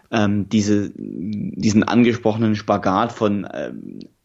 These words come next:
Erster quasi zu, zu einem beliebigen Mittelfeld-, äh, Club, das kann man ja auch mal irgendwie hinterfragen. Ist es nicht irgendwie so, dass vielleicht,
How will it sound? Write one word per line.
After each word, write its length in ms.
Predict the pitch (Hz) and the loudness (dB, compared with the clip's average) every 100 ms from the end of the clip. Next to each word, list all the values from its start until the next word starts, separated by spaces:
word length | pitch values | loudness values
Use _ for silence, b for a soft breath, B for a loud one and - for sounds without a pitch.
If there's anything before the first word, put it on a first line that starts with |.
| _ | _
Erster 600 | - 98 120 - 135 127 | 0 0 0 -2 0 0
quasi 540 | 127 - 110 117 123 110 | -2 -2 -2 -2 -4 -6
zu, 500 | - 110 104 - - - | -2 0 0 -4 -14 -6
zu 140 | - | 0
einem 260 | 110 104 104 | 2 2 0
beliebigen 540 | 110 127 131 117 113 | 0 2 2 0 0
Mittelfeld-, 680 | 117 135 - 104 101 101 - | 0 0 0 2 2 0 -10
äh, 160 | - 101 | -4 -4
Club, 380 | 95 - 104 - B B B B - | -2 0 0 -2 B B B B -6
das 280 | 104 110 | -2 0
kann 140 | - 113 | 2 2
man 80 | 127 | 2
ja 120 | 95 | 2
auch 120 | 107 | 0
mal 160 | 147 110 | 0 0
irgendwie 280 | 110 110 | -4 -6
hinterfragen. 680 | 110 110 107 - 98 98 104 | -6 -6 -8 -6 -6 -6 -6
Ist 160 | 80 120 | -6 -6
es 100 | 117 | -4
nicht 160 | 131 | -2
irgendwie 300 | 117 117 117 | -2 -2 -2
so, 180 | 110 120 | 2 4
dass 160 | 120 - | 4 2
vielleicht, 480 | 113 107 110 110 | 0 2 0 -2